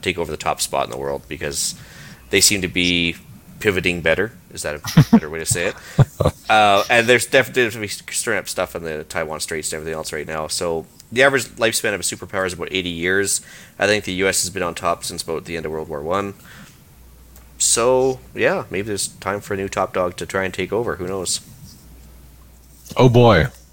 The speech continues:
Speaker 2: That's gonna
Speaker 1: Yeah.
Speaker 2: be great.
Speaker 1: Yeah, it's gonna be
Speaker 2: <laughs>
Speaker 1: swell. Not saying I'm gonna agree with it or like it, but,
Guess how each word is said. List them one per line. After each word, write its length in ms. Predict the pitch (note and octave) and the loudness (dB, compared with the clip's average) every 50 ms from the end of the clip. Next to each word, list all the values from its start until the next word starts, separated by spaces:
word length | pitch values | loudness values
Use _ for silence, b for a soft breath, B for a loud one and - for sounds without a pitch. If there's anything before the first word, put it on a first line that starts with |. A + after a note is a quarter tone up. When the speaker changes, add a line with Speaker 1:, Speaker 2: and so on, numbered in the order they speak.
| - - | 0 2
Speaker 2:
That's 180 | - G#2+ - | 4 4 4
gonna 160 | - A2+ G2+ | 4 4 4
Speaker 1:
Yeah. 60 | F#2 F2 | 4 2
Speaker 2:
be 40 | |
great. 420 | - F2 E2+ F2 F#2 G#2+ D#2+ - - - - - - - - - | 2 2 4 6 6 6 4 4 0 -6 -16 -20 -20 -12 -6 -4
Speaker 1:
Yeah, 300 | G#2 - G2 A#2 B2+ A2+ | -2 0 4 6 6 6
it's 160 | - - - | 6 2 2
gonna 140 | G2+ G2 - | 2 2 2
be 40 | |
Speaker 2:
<laughs> 140 | - - - | 2 0 0
Speaker 1:
swell. 340 | G2 G#2 A#2 A#2+ A2 - B B B B B B | 2 4 4 4 2 0 B B B B B B
Not 160 | C3 B2+ A#2+ | 2 2 2
saying 180 | - B2 A#2 A2 | 2 0 0 0
I'm 80 | G#2 | -2
gonna 200 | G2 F#2+ F#2 F2 | -2 -2 -2 -4
agree 200 | E2 C#2+ E2+ G2+ | -4 -2 -2 -2
with 140 | C#3+ F3 A2 | -2 -2 -2
it 60 | E2+ | -2
or 80 | E2 D#2 | -2 -2
like 220 | D2 F2 C3+ - - | -2 -4 -4 -4 -6
it, 120 | D#2 - - - - - | -8 -8 -10 -18 -12 -10
but, 240 | F2 C#2+ A1+ - | -8 -8 -8 -10